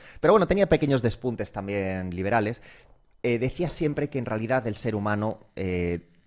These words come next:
por lo que se basaba, o sea, los, el mayor incentivo que tenía era el estar en, en la cima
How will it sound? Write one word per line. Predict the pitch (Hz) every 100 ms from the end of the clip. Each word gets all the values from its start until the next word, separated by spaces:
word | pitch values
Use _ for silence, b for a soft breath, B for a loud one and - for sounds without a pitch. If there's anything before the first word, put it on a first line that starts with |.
| _
por | 117 107
lo |
que | - -
se | 110
basaba, | 98 98 139 127
o |
sea, | - 95
los, | 95 - - - B B
el | 107
mayor | 104 101 131 131 123 120 117 113 -
incentivo | 117 113 110 98 - 123 113
que | -
tenía | - 98 110 113 - B B
era | - 117 123
el | - 113
estar | - 127
en, | 123 107 - -
en | 107
la | 101
cima | - 131 123 123